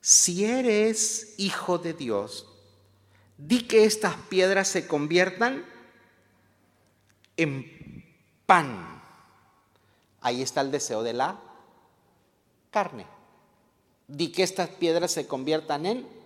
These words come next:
pan". ¿Qué más? Verso seis.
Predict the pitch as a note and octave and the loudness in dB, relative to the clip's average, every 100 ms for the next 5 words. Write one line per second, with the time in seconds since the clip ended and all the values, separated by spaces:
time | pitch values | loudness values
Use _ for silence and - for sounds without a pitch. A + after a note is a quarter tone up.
0 | - _ _ _ _ _ - E3+ G#2 E2 | -20 _ _ _ _ _ 0 2 2 -8
1 | - - - _ _ - - - - - | -18 -20 -20 _ _ -20 -20 -20 -20 -20
2 | - - _ - - - F3+ A#3 - - | -20 -20 _ -18 -14 -4 -2 -2 -4 -16
3 | - - _ _ _ _ _ _ _ _ | -20 -20 _ _ _ _ _ _ _ _
4 | _ _ _ _ - B2+ - C3+ G3+ B3 | _ _ _ _ -4 -4 -4 0 0 0
5 | - - | -8 -10